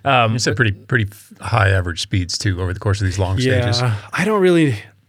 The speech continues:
Speaker 3: so Blake did this breakdown, which was pretty cool. Blake Anton, who I've raced with a lot overseas, he's a super fun guy to, to do these trips with 'cause it's,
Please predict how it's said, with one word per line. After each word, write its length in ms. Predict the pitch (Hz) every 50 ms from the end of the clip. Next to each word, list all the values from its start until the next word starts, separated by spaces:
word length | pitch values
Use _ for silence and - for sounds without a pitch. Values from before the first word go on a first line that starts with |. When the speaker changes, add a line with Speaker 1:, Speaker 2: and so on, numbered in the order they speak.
| _ _ _ _ _ _ - -
Speaker 3:
so 120 | - - 151
Blake 340 | 120 - 147 147 165 160 -
did 140 | 151 160 135
this 120 | 139 127
breakdown, 640 | 101 - 143 127 127 135 127 - 139 127 123 123 123
which 160 | 127 117 -
was 100 | 135 113
pretty 240 | 101 - 135 123 120
cool. 280 | 113 - 131 123 120 120
Blake 300 | 113 131 120 120 117 117
Anton, 400 | 117 113 113 117 127 120 123 123 123
who 360 | 127 123 120 117 113 107 104 - _ _ _ _ _ -
I've 220 | - 120 113 104 113
raced 260 | 117 113 113 110 -
with 140 | 135 120 110
a 40 | 120
lot 200 | 113 110 113 113
overseas, 400 | 117 113 113 110 - - 120 117
he's 100 | 117 113
a 40 | -
super 260 | - 127 117 - 123
fun 260 | 110 - - 120 113 113
guy 280 | 113 117 113 117 117
to, 240 | 113 117 113 117 113 - - -
to 100 | - 127
do 280 | 110 - - - 131 120
these 160 | 113 113 110
trips 300 | - - - 120 - -
with 180 | - 113 110 -
'cause 200 | - 123 117 113
it's, 300 | 120 113 117 - - -